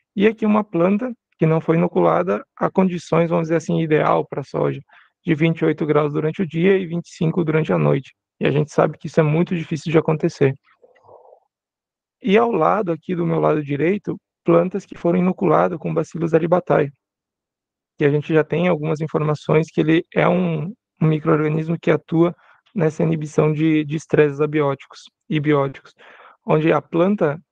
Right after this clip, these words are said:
que foi submetida a trinta e oito graus durante o dia e trinta graus durante a noite, ela tá até melhor do que a planta que não foi inoculada nas condições ideais. E a planta que tava nas condições ideais e foi inoculada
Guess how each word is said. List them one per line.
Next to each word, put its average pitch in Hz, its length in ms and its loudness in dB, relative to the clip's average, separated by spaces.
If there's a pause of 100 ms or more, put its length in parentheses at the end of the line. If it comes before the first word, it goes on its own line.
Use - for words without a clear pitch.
(280)
que 160 120 -10
foi 151 160 0
submetida 156 520 -2
a 147 40 2
trinta 165 280 0
e 160 40 4
oito 160 220 0
graus 147 280 2
durante 151 320 -2
o 143 60 -6
dia 147 340 0
e 151 60 -4
trinta 160 300 0
graus 147 220 0
durante 147 300 0
a 151 60 2
noite, 160 400 0 (400)
ela 160 180 2
tá 165 160 0
até 170 200 -2
melhor 180 540 0
do 208 120 -8
que - 100 -6
a 190 60 -2
planta 180 400 -2
que 185 200 -2
não 175 180 0
foi 185 140 -2
inoculada 180 640 0
nas 180 200 -6
condições 170 420 -2
ideais. 156 520 0 (600)
E 180 140 2
a 190 60 0
planta 165 380 -2
que 170 140 -12
tava 165 220 0
nas 160 160 -4
condições 156 380 -2
ideais 151 400 0
e 156 60 -8
foi 151 160 -2
inoculada 170 640 0